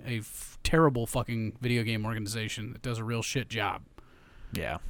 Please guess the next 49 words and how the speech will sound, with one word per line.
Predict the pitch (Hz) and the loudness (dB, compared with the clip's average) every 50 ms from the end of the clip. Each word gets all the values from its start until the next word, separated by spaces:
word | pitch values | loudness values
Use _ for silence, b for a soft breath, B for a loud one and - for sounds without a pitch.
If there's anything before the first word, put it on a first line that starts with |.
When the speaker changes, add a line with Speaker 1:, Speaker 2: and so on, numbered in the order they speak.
| - - - | -6 -4 -4
Speaker 2:
yeah, | 95 80 78 - - - - | -4 -4 -4 -4 -6 -4 -2
I | - 92 | -2 -2
agree | 87 95 92 | 0 -2 -2
with | 95 98 - | -2 -2 0
you | 95 | 0
there. | 95 92 92 95 - B B B B B B B B B B B - | 2 2 2 0 -2 B B B B B B B B B B B 12
Um, | 135 143 143 143 139 143 139 120 - - | 12 12 12 12 12 12 10 8 8 12
but | - 180 190 | 12 12 12
anyways, | 214 247 247 156 120 110 - | 12 12 12 12 12 12 12
yeah, | 180 170 - - - - | 12 12 12 10 6 8
John | - 151 151 160 175 175 | 10 12 12 12 12 12
Madden, | 151 143 147 139 139 143 143 143 139 131 - - | 12 12 12 12 12 12 12 12 10 8 6 6
uh, | - 139 135 135 135 135 135 135 | 8 10 12 12 12 12 12 12
we're | 139 135 | 10 12
gonna | 123 139 143 147 | 12 12 12 12
miss | 143 143 139 - - | 12 12 12 12 12
him, | 147 143 147 139 - - - | 10 10 10 8 4 0 4
and, | - 127 127 131 127 127 127 123 123 120 | 8 10 10 12 12 10 10 10 10 10
uh, | 127 123 120 120 120 117 117 117 110 - - - - - _ - | 10 10 10 10 10 10 10 8 6 4 -2 -20 -20 -20 _ -12
he, | - - - 127 123 120 107 104 | -8 -2 2 4 4 4 4 6
you | 131 127 | 8 8
know, | 107 101 110 | 8 8 6
over | 110 101 104 | 4 4 4
the | 110 | 6
last | 113 113 110 110 - | 8 8 8 6 6
few | - - | 4 6
years | 110 104 107 107 101 | 6 8 6 6 6
has | 104 98 | 4 4
stepped | - - 110 - - - | 4 4 4 2 4 4
away | 101 104 104 | 6 6 6
fully | 101 - - 101 104 101 | 4 4 4 6 6 4
from | - - 98 92 92 90 92 - - - - - | 4 2 2 2 2 2 0 -2 -6 -10 -6 -2
N | 101 98 98 | 0 2 2
F | 95 98 - | 2 2 2
L | 107 92 | 2 2
football, | - - - 117 - - 95 92 | 2 4 4 4 4 4 4 4
obviously | 92 92 92 98 92 - - - 92 | 4 4 2 2 0 -2 -2 -2 -4
just | 90 95 90 - - - B B B | -6 -6 -8 -10 -10 -14 B B B
due | - 98 95 95 | -2 -2 0 2
to | 90 90 - - | 0 0 0 0
age, | - 95 95 98 107 110 107 104 - | 0 0 2 4 4 4 4 4 2
I | 92 85 | 0 0
believe. | 80 85 85 85 85 90 104 101 | -2 -2 -2 0 -2 -2 -2 0
Like | 87 90 - - | -2 -2 -2 0
you | - | 2
said, | - - - 101 95 90 | 4 6 6 6 4 4
he | 92 90 | 2 -4
was | 73 - - 90 | -6 -6 -4 -4
always | 95 92 92 90 87 - - | -2 -2 0 -2 -2 -2 -4